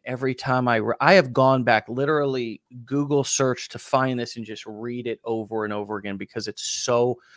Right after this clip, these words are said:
powerful. And I wanna share it with all of you. If you're an aspiring entrepreneur or small business owner, Warren Buffett wants you to do something tomorrow morning.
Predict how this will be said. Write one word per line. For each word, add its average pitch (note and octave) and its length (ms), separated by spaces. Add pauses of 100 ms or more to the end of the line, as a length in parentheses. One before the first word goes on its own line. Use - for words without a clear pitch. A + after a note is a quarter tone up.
(160)
powerful. A2 480
And G#2+ 80
I A2 40
wanna A2+ 200
share A#2 320
it - 60
with A2 120
all G#2+ 220
of G2 120
you. F#2+ 220 (640)
If - 180
you're E3+ 220
an F3 80
aspiring D#3 680
entrepreneur C3 880
or A2 80
small B2 320
business A2+ 420
owner, G#2+ 220
Warren B2 320
Buffett B2 320
wants A#2 300
you A#2 80
to A2 60
do A#2 200
something A2 400
tomorrow A2 360
morning. G2 360